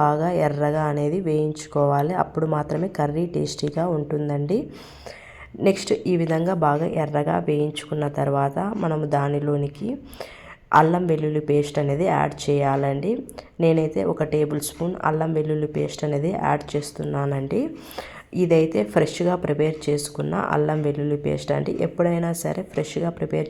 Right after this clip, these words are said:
చేసుకున్న అల్లం వెల్లుల్లి పేస్ట్ని యాడ్ చేస్తే కర్రీ అనేది టేస్టీగా ఉంటుందండి. నెక్స్ట్ ఈ అల్లం వెల్లుల్లి పేస్ట్లో ఉన్నటువంటి పచ్చివాసన అంతా పోయేంత వరకు మనము వేయించుకోవాలి.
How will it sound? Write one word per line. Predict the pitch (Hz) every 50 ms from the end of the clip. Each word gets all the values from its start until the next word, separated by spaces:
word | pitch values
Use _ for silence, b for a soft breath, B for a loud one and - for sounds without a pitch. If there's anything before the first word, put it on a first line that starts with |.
| -
చేసుకున్న | 147 147 147 - - - 147 151 147 143
అల్లం | 143 147 156 160 165 156
వెల్లుల్లి | 151 151 151 147 147 143 151
పేస్ట్ని | 160 147 143 143 - - 147
యాడ్ | 143 143 139 143 143 - -
చేస్తే | 143 139 139 - - - 233 B B B B B B B B - -
కర్రీ | 156 151 151 160 170 170 160
అనేది | 156 151 151 170 185 - -
టేస్టీగా | 151 147 147 - - 143 151 147 151 151 147 143
ఉంటుందండి. | 143 143 143 143 143 143 143 143 139 147 196 208 185 160
నెక్స్ట్ | 156 151 - - - 208 214 - -
ఈ | 170 156 147
అల్లం | 143 147 156 170 180 175
వెల్లుల్లి | 165 160 165 160 160 165 160 160 160
పేస్ట్లో | 147 147 147 147 - 165 165 165 156 147
ఉన్నటువంటి | 147 147 143 143 143 143 143 143 202 - -
పచ్చివాసన | 147 143 - - 175 170 170 165 160 160 165 165 165 156
అంతా | 160 156 160 160 156 156 -
పోయేంత | 147 151 151 151 151 151 - 147 139
వరకు | 143 147 143 - 160 156 143
మనము | 143 143 143 165 208 302 B B B B B B B B B - 156
వేయించుకోవాలి. | 156 156 160 165 160 - - - - 151 147 147 147 147 180